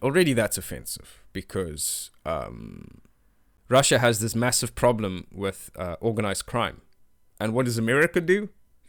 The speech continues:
Sends a group of ac-,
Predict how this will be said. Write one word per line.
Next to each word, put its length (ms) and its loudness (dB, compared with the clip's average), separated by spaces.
Sends 500 2
a 320 2
group 360 -2
of 320 4
ac-, 340 -10